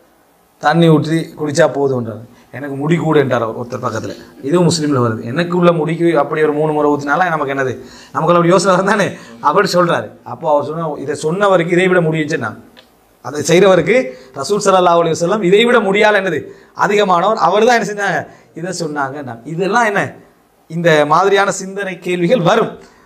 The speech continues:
ஆனா அதுக்கு இப்படி பதில் சொல்லி ஆகணும். ரைட்டா? தொடர்ந்து என்ன செய்யணும்,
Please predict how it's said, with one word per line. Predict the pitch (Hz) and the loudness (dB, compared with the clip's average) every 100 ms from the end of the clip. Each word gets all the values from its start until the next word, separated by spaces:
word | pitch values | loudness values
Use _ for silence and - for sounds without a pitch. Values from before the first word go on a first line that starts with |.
| _ _ | _ _
ஆனா | - 151 240 240 226 | -6 0 2 4 2
அதுக்கு | 202 214 | 0 -2
இப்படி | 214 | -2
பதில் | 180 196 240 | 0 0 2
சொல்லி | 233 233 | 2 4
ஆகணும். | 214 196 151 - 170 | 4 2 -2 -6 -4
ரைட்டா? | 180 165 127 - _ _ | 0 0 0 -6 _ _
தொடர்ந்து | - 165 190 208 | -6 -2 0 2
என்ன | 180 | 0
செய்யணும், | 170 165 120 | 0 -2 -4